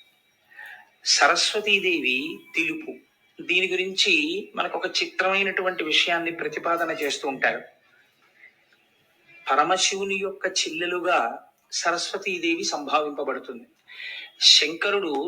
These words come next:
తెల్లగా ఉంటాడు, ఆయన యొక్క వాహనమైనటువంటి వృషభము తెలుపు, ఆయన ఉండే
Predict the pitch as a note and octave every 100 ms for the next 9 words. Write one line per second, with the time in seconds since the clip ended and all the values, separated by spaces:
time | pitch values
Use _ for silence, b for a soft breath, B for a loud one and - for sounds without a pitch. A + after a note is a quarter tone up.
0 | - C3+ D3+ D#3+ E3+ E3+ C#3+ C3 B2+ -
1 | - - - - D#3 F3+ F3+ F#3 E3+ D#3
2 | C#3+ D3 D#3 F3+ F#3 F#3+ F#3 - F3+ F3+
3 | F3 D#3 - F#3+ D#3+ F3+ F#3+ B3+ - -
4 | E4+ - F3 D#3+ D#3+ - - E3+ F3 D#3
5 | D#3+ E3+